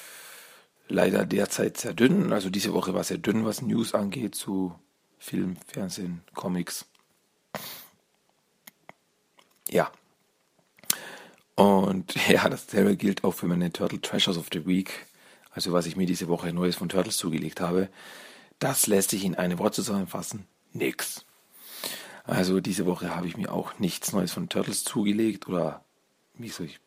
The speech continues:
besser gesagt, mir leisten können. Und ja, deswegen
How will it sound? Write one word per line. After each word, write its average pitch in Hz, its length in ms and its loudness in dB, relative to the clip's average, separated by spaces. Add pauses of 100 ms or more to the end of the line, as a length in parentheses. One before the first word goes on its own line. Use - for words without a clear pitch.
besser 110 340 0
gesagt, 92 400 0
mir 90 160 2
leisten 101 400 4
können. 113 540 6 (1800)
Und 104 540 4 (300)
ja, - 320 2 (240)
deswegen 95 500 4